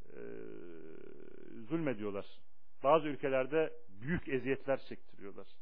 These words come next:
Ve Allah'a dahi küfrettikleri oluyor bazı ülkelerde.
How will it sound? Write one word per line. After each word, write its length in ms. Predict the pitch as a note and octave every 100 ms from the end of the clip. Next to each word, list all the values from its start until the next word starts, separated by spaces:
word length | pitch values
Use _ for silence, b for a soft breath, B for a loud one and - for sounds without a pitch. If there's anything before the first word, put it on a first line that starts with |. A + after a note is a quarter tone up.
| - - - - - - - - - - - - - - - - - - -
Ve 120 | D#3
Allah'a 800 | E3 D3 D#3 D#3+ D#3 E3+ F#3 - - A#2+
dahi 540 | C#3 C#3 C3 E3+ G3 - - -
küfrettikleri 960 | - D#3+ - C3+ B2+ - - - C#3 D#3
oluyor 360 | A#2+ G#2+ F#2+ - - - - - - - - - - - -
bazı 240 | A#2 A2 G#2
ülkelerde. 340 | F#2+ F2+